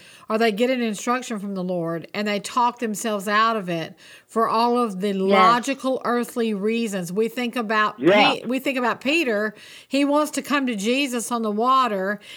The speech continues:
Speaker 1: and he has the faith to do it. He jumps out of the boat, and as long as he's focused on Jesus, he's walking on water. He's doing the impossible.
Speaker 3: Yeah.
Speaker 2: Mm-hmm.
Speaker 1: But the minute he begins to look and focus on his circumstances and what he, the fact that he's an earthly man and he's not supposed to be able to walk on water,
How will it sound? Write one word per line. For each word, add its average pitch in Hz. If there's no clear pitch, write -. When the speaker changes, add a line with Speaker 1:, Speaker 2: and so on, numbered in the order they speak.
Speaker 1:
and 226
he 240
has 226
the 214
faith 320
to 277
do 247
it. 247
He 220
jumps 285
out 302
of 262
the 240
boat, 254
and 214
as 202
long 277
as 294
he's 269
focused 285
on 233
Jesus, 220
he's 294
walking 320
on 277
water. 294
He's 294
doing 277
the 262
impossible. 247
Speaker 3:
Yeah. 196
Speaker 2:
Mm-hmm. 175
Speaker 1:
But -
the 294
minute 339
he 427
begins 330
to 302
look 277
and 240
focus 262
on 247
his 226
circumstances 240
and 247
what 269
he, 247
the 240
fact 269
that 247
he's 240
an 226
earthly 302
man 269
and 233
he's 233
not 349
supposed 453
to 427
be 359
able 320
to 254
walk 175
on 226
water, 208